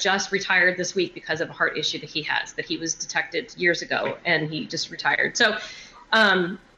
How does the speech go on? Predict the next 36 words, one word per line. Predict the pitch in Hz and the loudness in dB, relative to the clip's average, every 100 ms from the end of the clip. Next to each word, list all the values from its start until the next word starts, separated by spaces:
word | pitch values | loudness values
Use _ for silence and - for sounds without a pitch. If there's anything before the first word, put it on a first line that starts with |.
| _ | _
it's | 208 196 | 2 4
just | 262 262 | 4 4
not, | 254 - | 2 4
unfortunately, | 254 254 277 277 | 2 2 0 0
it's | 262 | -2
just | 262 240 | -2 -2
not | 165 | 0
talked | - 269 - | 4 4 4
about. | 208 165 127 - | 2 4 2 2
And | 175 | 2
I, | 185 | 2
and | - 202 | 4 4
I | 185 | 4
don't | 196 208 208 | 4 2 2
know | 196 | 2
why, | 190 175 185 226 277 - - | 4 4 6 4 0 -4 2
um, | 202 185 180 180 - | 2 2 0 -4 -2
why | 190 | 0
it's | 220 - | 0 0
not | 262 - | -2 0
talked | 262 262 | -2 -2
about, | 269 285 302 254 - | 0 2 2 0 2
but, | 214 190 185 - | 4 4 0 -2
um, | 190 175 170 156 - - | 2 2 2 -2 -8 -6
I | 190 | -4
think | - 214 202 - - - _ _ _ _ _ - - | 0 0 0 -8 -20 -20 _ _ _ _ _ -20 -6
the | - | 0
more | 202 196 196 | 4 4 4
we | - | 2
talk | 196 185 | 2 0
about | 190 185 | 2 2
it | 180 | 2
and | 170 | 0
the | 180 | 0
more | 185 185 | 0 -2
people | - 180 185 | -4 -4 -4